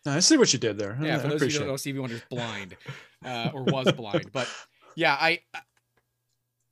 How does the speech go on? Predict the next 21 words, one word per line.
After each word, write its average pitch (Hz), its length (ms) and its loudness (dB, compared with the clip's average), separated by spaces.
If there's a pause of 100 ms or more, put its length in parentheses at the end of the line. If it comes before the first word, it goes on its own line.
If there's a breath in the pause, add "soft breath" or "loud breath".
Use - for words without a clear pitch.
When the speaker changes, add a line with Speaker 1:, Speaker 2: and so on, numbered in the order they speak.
(720)
Speaker 2:
I, 180 180 6
I, 190 240 4
I 185 80 6
don't 208 300 2
understand 180 680 -4
when 147 120 -6
people 151 260 -14
come 156 240 -6
to 151 100 -4
us 135 140 -6
and 135 80 -8
say, 139 100 -2
"Well, 175 100 2
this 220 120 2
product 214 300 -2
is 175 100 -4
for 180 120 -4
everybody." 156 500 -6 (1040)
We, 214 240 -6
I, 180 240 4
and 165 240 -2